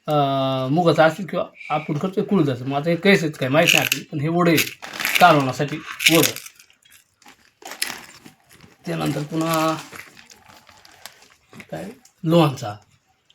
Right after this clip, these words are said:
आंब्याचा लोणचा, हे पहा लोणचा, अं, म्हणजे कैऱ्या. अं, पुन्हा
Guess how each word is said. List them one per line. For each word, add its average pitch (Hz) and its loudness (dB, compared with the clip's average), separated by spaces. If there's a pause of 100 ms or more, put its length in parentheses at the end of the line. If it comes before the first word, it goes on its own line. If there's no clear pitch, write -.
(120)
आंब्याचा 151 -2
लोणचा, 123 -6 (500)
हे 143 -6
पहा 131 -6 (560)
लोणचा, 139 0 (1500)
अं, 139 2 (140)
म्हणजे 208 4 (100)
कैऱ्या. 165 4 (1500)
अं, 147 0
पुन्हा 170 0